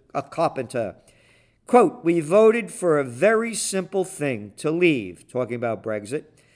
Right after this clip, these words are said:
"We didn't vote for deals or endless negotiations. We just want to get out. But our politicians are useless,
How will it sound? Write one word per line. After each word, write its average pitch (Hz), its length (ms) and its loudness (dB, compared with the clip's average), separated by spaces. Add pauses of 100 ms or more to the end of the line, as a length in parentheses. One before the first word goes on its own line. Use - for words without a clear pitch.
(320)
"We 202 100 -2
didn't 320 240 0
vote 165 340 6
for 151 140 -4
deals 147 720 0
or 143 140 0
endless 139 340 -4
negotiations. 127 1300 -4
We 160 100 -8
just - 240 -2
want 269 220 0
to 208 60 -2
get 240 200 4
out. 214 380 -2 (540)
But 165 120 4
our 170 240 6
politicians 220 960 0
are 175 40 0
useless, 175 800 -4